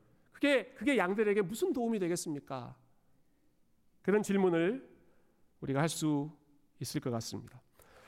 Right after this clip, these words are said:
아, 여러분, 예수님께서 이런 질문을 예상하셨던지, 아, 이 목자와 양의 비유를 말씀하시면서 목자가 어떤, 어떤 존재인지를 한 번 더 확인해서 말씀해 주시는데요.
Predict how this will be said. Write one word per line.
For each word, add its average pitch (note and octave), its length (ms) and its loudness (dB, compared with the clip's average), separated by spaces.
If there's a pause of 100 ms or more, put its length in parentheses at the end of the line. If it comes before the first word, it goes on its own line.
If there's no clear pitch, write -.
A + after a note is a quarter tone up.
(180)
아, D3 200 2
여러분, A#3+ 200 2
예수님께서 A3+ 540 2
이런 G3 240 2
질문을 F3 920 2
예상하셨던지, G3 1000 0 (800)
아, B2+ 320 -8
이 G3 80 2
목자와 A3 480 2
양의 F#3 260 0
비유를 F3 440 2
말씀하시면서 C#3+ 1120 -4
목자가 G3 500 -2
어떤, D3 480 -4 (440)
어떤 B3+ 400 -4
존재인지를 D#3 800 -2 (420)
한 A#3+ 220 -2
번 A3+ 160 2
더 F#3 100 2
확인해서 G3+ 540 0
말씀해 B2+ 340 -2
주시는데요. A#2+ 560 -6